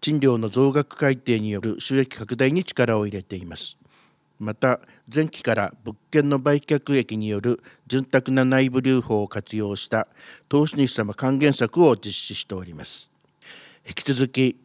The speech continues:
投資主様価値の最大化に向けて、持続的な成長を目指してまいりますので、よろしくお願いいたします。Jリートファン二千十八秋では、説明会を開催いたしますので、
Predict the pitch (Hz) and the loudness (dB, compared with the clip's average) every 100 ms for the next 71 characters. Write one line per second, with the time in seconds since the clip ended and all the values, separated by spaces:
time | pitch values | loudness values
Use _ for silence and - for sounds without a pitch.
0 | - 156 160 156 151 - 135 131 147 - | 0 2 4 4 2 2 2 2 0 0
1 | 113 101 127 123 123 123 123 113 113 107 | -2 0 2 4 4 2 0 0 0 -2
2 | 110 - 120 - - - 101 107 135 - | -2 2 2 0 -20 -16 -6 -2 -2 -2
3 | 143 131 131 - 127 117 127 120 113 123 | -2 2 2 4 2 4 2 4 2 0
4 | - 107 107 107 107 107 - 120 147 - | 0 -2 0 0 -2 -4 0 4 2 0
5 | _ - 107 107 - 110 101 101 95 92 | _ -8 -6 -4 -4 -2 -2 -4 -6 -10
6 | 90 87 85 - _ _ _ - - _ | -12 -10 -12 -14 _ _ _ -20 -20 _
7 | - 135 147 143 131 135 139 110 101 104 | 0 2 4 2 0 2 2 2 -2 0
8 | 143 120 101 123 127 - - 139 131 110 | 2 2 2 0 -2 -6 -8 -6 -2 -2
9 | 95 90 _ _ - - - 156 151 - | -2 -4 _ _ -20 -18 -8 2 2 4
10 | 113 104 98 113 110 - 107 104 104 107 | 0 0 -2 -2 0 0 -2 -2 -4 -4
11 | 104 107 101 117 | -4 -2 0 0